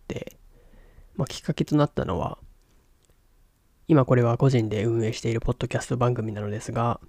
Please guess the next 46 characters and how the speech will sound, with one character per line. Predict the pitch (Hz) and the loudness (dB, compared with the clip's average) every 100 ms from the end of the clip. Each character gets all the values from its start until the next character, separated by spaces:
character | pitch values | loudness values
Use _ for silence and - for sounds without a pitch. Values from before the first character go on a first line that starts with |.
| - - - | -6 -6 -4
実 | 143 143 | -2 0
は | 127 - - - | 0 -2 -10 -2
友 | 151 151 | 4 6
人 | 170 156 | 6 4
た | 123 | 0
ち | |
と | - 123 | -4 -2
共 | 135 127 | 2 4
同 | 123 123 | 6 6
で | 123 120 - - - | 4 2 -4 -20 -2
運 | 135 117 | 2 2
営 | 117 | 2
し | |
て | 127 | 0
い | 120 | 0
る | |
ポ | 135 | 0
ッ | - | -2
ド | - - - | -6 -6 0
キ | |
ャ | 131 | 0
ス | - | 0
ト | 113 | -4
の | |
番 | 110 117 | -2 -2
組 | 117 113 | -4 -4
が | |
あ | 110 | -6
っ | |
て、 | - - 120 110 - _ _ _ _ - - | -4 2 2 2 -6 _ _ _ _ -20 -6
そ | - | 2
こ | 156 | 6
で | 135 | 6
は | 117 | 4
毎 | 120 123 | 2 2
回 | 127 123 - - _ _ _ - | 2 2 0 -10 _ _ _ 0
週 | 160 117 | 2 2
一 | - | 0
回、 | 110 92 - _ _ _ _ - - _ | -2 -2 -10 _ _ _ _ -20 -20 _
必 | 147 135 127 | 4 6 6
ず | 120 117 - _ _ _ _ _ _ - | 4 -2 -4 _ _ _ _ _ _ -2
Zoom | 123 120 117 | 2 4 2
を | 113 | 0
介 | 110 | -2
し | - | -4
て | - - | -8 -12